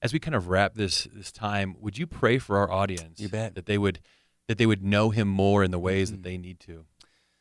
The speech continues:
Speaker 2: Lord, we, uh, come before you knowing that we are asking what's most paramount on your mind, your infinite, eternal, all-knowing mind. In fact, you said,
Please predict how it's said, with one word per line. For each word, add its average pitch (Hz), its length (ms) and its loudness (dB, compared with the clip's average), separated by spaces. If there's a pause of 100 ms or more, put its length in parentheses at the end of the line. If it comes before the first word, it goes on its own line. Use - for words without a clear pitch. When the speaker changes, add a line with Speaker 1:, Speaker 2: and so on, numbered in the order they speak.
(360)
Speaker 2:
Lord, 135 360 10
we, 139 480 6
uh, 107 300 0
come 143 460 4
before 117 560 2
you 101 440 4
knowing 107 520 4
that 104 160 -2
we 113 180 2
are 101 160 0
asking 92 720 -2 (1040)
what's 113 260 4
most 104 440 0 (120)
paramount 98 720 2
on 98 160 0
your 98 180 4
mind, 85 420 0 (440)
your 104 200 -6 (120)
infinite, 113 540 -2 (160)
eternal, 98 760 -4
all-knowing 104 640 -2
mind. 82 420 -14 (400)
In 107 60 -6
fact, 107 280 2
you 120 120 0
said, 92 520 0